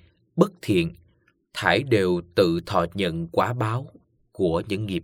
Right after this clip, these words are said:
ấy. Upasaka Sila Sutra, Taisho, Vol hai mươi tư, Text một bốn tám tám, C H hai mươi, P một không sáu hai B không năm đến không tám, dịch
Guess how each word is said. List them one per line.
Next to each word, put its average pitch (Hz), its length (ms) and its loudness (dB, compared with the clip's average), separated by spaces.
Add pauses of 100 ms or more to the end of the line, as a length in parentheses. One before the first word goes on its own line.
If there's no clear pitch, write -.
ấy. 92 240 -6 (1300)
Upasaka 92 760 0
Sila 110 540 -6
Sutra, 117 580 -4 (320)
Taisho, 101 400 0 (720)
Vol 101 260 2
hai 131 200 -6
mươi 120 180 0
tư, 113 220 2 (460)
Text 127 280 -2 (400)
một 104 260 0
bốn 110 240 -4
tám 120 240 -4
tám, 113 220 -2 (360)
C - 220 0
H 117 140 6 (100)
hai 107 160 -2
mươi, 95 300 -4 (540)
P 113 40 2 (380)
một 101 400 -2
không 120 320 -2
sáu 113 300 0
hai 113 320 -2
B - 180 -4 (180)
không 98 280 -6
năm 98 260 -2
đến 113 120 -2
không 95 200 -8
tám, 95 360 -6 (400)
dịch 165 280 -2